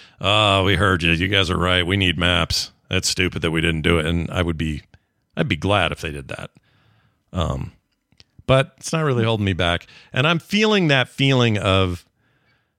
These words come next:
just a big, cool world I wanna hang out in. I wanna see these places. I want, you know, i-, in some ways, the space odyssey of it all is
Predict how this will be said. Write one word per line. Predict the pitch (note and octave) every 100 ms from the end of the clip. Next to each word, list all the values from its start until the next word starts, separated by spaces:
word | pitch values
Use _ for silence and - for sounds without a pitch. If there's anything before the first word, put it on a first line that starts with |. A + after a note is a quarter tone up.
| _ _ _ _ _ -
just | D3+ A2+ G2
a |
big, | E2+ - C#3+ C3 A2+ F#2+
cool | - D3 C3+ B2
world | B2 C3 C3
I | B2+
wanna | B2 B2 G#2
hang | G2 B2 A#2+
out | A#2+ B2+ C#3+
in. | C#3 C#3+ C#3
I | A2
wanna | A2+ A2 G#2+
see | - - C3+
these | C3+ C3
places. | A#2+ C3+ C3+ B2 C3+ C3 A#2+
I | A#2+ G#2
want, | G2 G#2 G2+ G2+ _ _ _ _ _ _ _ _ _ _ - D3
you | C3 A#2+
know, | G#2 G2+ F#2
i-, | F2
in | - D3 C#3
some | - E3+ E3+
ways, | D3 C3 A2+ A2
the | A#2
space | - - - A#2+ A#2 - - -
odyssey | G2+ A#2+ C#3 D#3 D3
of | C#3
it | D3
all | D3+ D#3 D#3+ - _ _ _ _ _ _ _ _
is | A#2+ A2 G#2+ G#2 G2 -